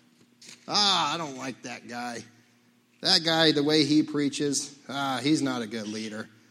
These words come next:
God, why did, why, why did you have to appoint Moses to be our leader?" But then in verse three,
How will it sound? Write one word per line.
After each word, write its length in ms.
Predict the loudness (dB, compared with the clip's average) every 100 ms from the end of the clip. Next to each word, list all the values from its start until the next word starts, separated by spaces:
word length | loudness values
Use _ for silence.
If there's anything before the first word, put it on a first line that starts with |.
| _ _
God, 220 | -6 -4 -2
why 180 | 0
did, 380 | 2 0 -2 -10
why, 240 | -2 2 2
why 360 | 0 -4 0
did 120 | 2
you 60 | 4
have 180 | 2 0
to 100 | -2
appoint 460 | -4 -6 -6 -6
Moses 520 | -6 -2 -2 -2 -6 -6
to 120 | -8
be 320 | -16 -14 -14
our 160 | -12 -14
leader?" 340 | -14 -16 -18 -20 _ _ _ _ _ _ _ _ _ _ _ _ _
But 140 | -2
then 160 | 0 0
in 80 |
verse 260 | 2 2 0
three, 400 | -2 0 0 -2